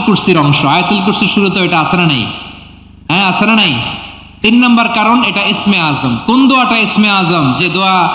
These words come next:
ওসিলায় দোয়া করলে আল্লাহ দোয়া ফেরায় না। অনেকগুলো মত আছে, সবচেয়ে ভ্যালিড মত হচ্ছে এটা, ইয়া হাইয়ু, ইয়া কাইয়ুম। এর ওসিলা দিয়ে দোয়া করলে দোয়া কবুল করে কে?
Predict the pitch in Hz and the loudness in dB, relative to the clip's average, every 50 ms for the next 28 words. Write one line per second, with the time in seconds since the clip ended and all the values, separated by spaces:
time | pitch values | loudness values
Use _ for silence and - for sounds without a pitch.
0 | - - - - - 175 180 - 208 196 180 175 151 170 170 165 - - 175 170 | -4 -8 -8 -6 -4 -2 0 0 0 0 0 0 0 0 0 0 -2 0 0 0
1 | 165 165 156 156 156 151 147 139 147 147 147 143 143 151 156 156 165 170 175 175 | 0 0 0 0 0 0 0 0 0 0 0 -2 -2 -2 -2 0 0 0 0 0
2 | 185 196 214 233 262 294 311 320 - - - - - - - - - - - - | 0 0 0 0 0 0 0 -2 -4 -8 -10 -12 -14 -16 -18 -18 -20 -20 -14 -6
3 | - 160 208 247 226 208 233 220 208 202 202 190 190 190 165 - - 156 - 220 | -4 -2 0 0 0 0 0 2 2 2 0 0 -2 -2 -4 -2 0 0 0 0
4 | - - 226 180 160 190 185 202 220 247 208 196 220 226 220 208 170 196 185 - | 0 0 0 0 2 2 2 2 0 0 2 2 2 2 2 0 0 -2 -4 -2
5 | - 180 151 147 147 147 127 104 98 - 131 165 202 240 247 226 214 185 175 - | -2 -2 -2 -2 -2 -2 -2 -2 -2 -2 -2 0 0 2 2 2 2 0 0 0
6 | 196 190 180 165 170 156 151 175 214 285 294 285 262 - - - 220 220 202 208 | 0 2 2 4 4 4 4 4 4 2 2 2 2 0 0 0 0 2 2 4
7 | 202 185 165 143 123 110 - - - - 170 196 190 180 170 - 185 180 175 160 | 4 4 2 2 0 -2 -6 -12 -8 -4 -2 -2 -2 -2 -2 -2 0 0 2 2
8 | 165 160 147 143 156 151 147 143 147 139 135 135 139 143 135 135 - 135 135 139 | 2 0 2 0 0 0 0 0 0 0 2 2 0 0 -2 0 0 2 2 2
9 | 135 - 147 143 135 135 - 127 123 120 117 107 107 95 | 2 2 0 0 0 0 0 2 2 2 2 2 0 -2